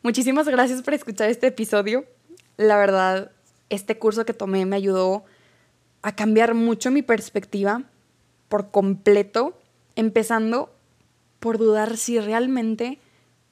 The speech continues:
estoy siendo fiel a quién es Melissa. Y bueno, me da muchísima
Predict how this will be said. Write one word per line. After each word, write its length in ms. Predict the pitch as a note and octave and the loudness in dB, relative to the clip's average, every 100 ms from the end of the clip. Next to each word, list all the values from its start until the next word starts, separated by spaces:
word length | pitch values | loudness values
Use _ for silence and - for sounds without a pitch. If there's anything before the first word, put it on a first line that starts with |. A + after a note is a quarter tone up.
| _ - | _ -10
estoy 320 | G3 A3 A3 | -6 -4 -4
siendo 380 | A3+ A3+ A#3 B3+ | -4 -4 -4 -4
fiel 540 | - G#3+ G#3+ C4+ D4+ _ _ _ _ _ | -8 -4 -2 -4 -8 _ _ _ _ _
a 80 | D3 | -14
quién 520 | - - A3 C4 C#4+ - | -14 -8 -4 -2 -4 -4
es 220 | A3 A#3 | -4 -4
Melissa. 520 | G#3 F#3+ G#3 - F#3+ _ _ _ _ _ _ _ _ _ - | -6 -6 -8 -12 -16 _ _ _ _ _ _ _ _ _ -6
Y 120 | A3 | 0
bueno, 300 | G#3+ G3+ F3+ - - - - | 0 0 -4 -10 -20 -14 -4
me 120 | A#3+ | 2
da 120 | A3+ | 2
muchísima 760 | A#3 C4 C#4 B3 C#4 D4+ C#4+ | 2 0 0 0 2 2 0